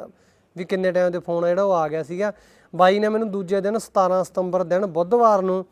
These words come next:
ਮੈਨੂੰ ਫੋਨ ਲਾ ਕੇ ਗਿਆਰਾਂ ਪੰਜਾਹ 'ਤੇ ਮੈਨੂੰ ਫੋਨ ਲਾ ਕੇ ਦੱਸਿਆ ਵੀ "ਬਾਈ ਆਪਣੀ ਗਾਂ ਜਿਹੜੀ ਉਹ ਵਿਕ ਗਈ ਸੀਗੀ।" ਕੱਲ੍ਹ ਫੋਨ ਆ ਗਿਆ ਸੀ ਤੇ ਅੱਜ ਸੁਬਾਹ ਜਿਹੜੇ ਬਾਈ ਉਹ ਆਏ ਤੇ ਵੀਡੀਓ ਦੇਖ ਕੇ ਆਏ ਸੀ ਫੋਨ ਲਾ ਕੇ,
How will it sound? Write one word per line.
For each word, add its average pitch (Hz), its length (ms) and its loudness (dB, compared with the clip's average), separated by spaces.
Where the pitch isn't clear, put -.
ਮੈਨੂੰ 190 220 0
ਫੋਨ 175 260 0
ਲਾ 180 140 0
ਕੇ 180 80 -6
ਗਿਆਰਾਂ 165 340 -2
ਪੰਜਾਹ 175 260 -2
'ਤੇ 202 100 -6
ਮੈਨੂੰ 190 180 -4
ਫੋਨ 170 200 -4
ਲਾ 170 120 -2
ਕੇ 170 60 -4
ਦੱਸਿਆ 160 300 -4
ਵੀ 170 100 -4
"ਬਾਈ 170 220 -2
ਆਪਣੀ 180 240 -4
ਗਾਂ 156 320 -4
ਜਿਹੜੀ 165 180 -6
ਉਹ 190 100 -2
ਵਿਕ 151 200 -6
ਗਈ 147 160 -12
ਸੀਗੀ।" 185 300 -10
ਕੱਲ੍ਹ 190 260 0
ਫੋਨ 170 240 -2
ਆ 165 100 -4
ਗਿਆ 175 100 -2
ਸੀ 170 80 -8
ਤੇ 190 100 -4
ਅੱਜ 170 120 -4
ਸੁਬਾਹ 175 340 -4
ਜਿਹੜੇ 190 180 -4
ਬਾਈ 170 220 -2
ਉਹ 175 140 -4
ਆਏ 170 240 -4
ਤੇ 175 120 -4
ਵੀਡੀਓ 175 400 -4
ਦੇਖ 165 420 -6
ਕੇ 180 140 -4
ਆਏ 165 100 0
ਸੀ 185 120 -8
ਫੋਨ 165 280 -6
ਲਾ 165 160 -4
ਕੇ, 196 200 -8